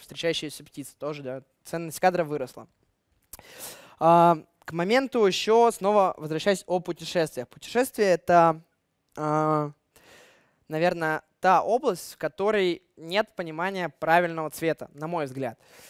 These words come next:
А, если мы снимаем, к примеру, свадебную историю, да, мы понимаем, что, скорее всего, такого цвета там быть не должно, категорически. А, потому что есть все-таки некая жанровая история,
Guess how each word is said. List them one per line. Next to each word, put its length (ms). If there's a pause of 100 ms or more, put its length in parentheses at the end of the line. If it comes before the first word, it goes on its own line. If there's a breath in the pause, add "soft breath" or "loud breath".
(160 loud breath)
А, 240
если 240
мы 100
снимаем, 280
к 80
примеру, 560
свадебную 600
историю, 340
да, 180
мы 340
понимаем, 360
что, 160
скорее 220
всего, 180
такого 380
цвета 260
там 180
быть 160
не 100
должно, 480
категорически. 680 (440 soft breath)
А, 320
потому 220
что 360
есть 280
все-таки 400
некая 720
жанровая 400
история, 600